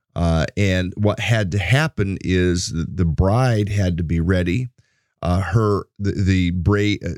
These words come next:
the, the maid servants, uh, had to be, uh,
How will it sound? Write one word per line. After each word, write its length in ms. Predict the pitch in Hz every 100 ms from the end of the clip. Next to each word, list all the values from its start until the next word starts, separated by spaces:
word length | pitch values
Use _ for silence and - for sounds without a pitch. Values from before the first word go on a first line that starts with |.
| -
the, 180 | 87 90
the 180 | 92
maid 460 | 95 104 110 98 87
servants, 800 | - 123 123 104 104 - - - _ _ _ _ -
uh, 140 | 87
had 360 | 95 92 101 92
to 140 | 101
be, 440 | 92 95 90 90 -
uh, 240 | 90 85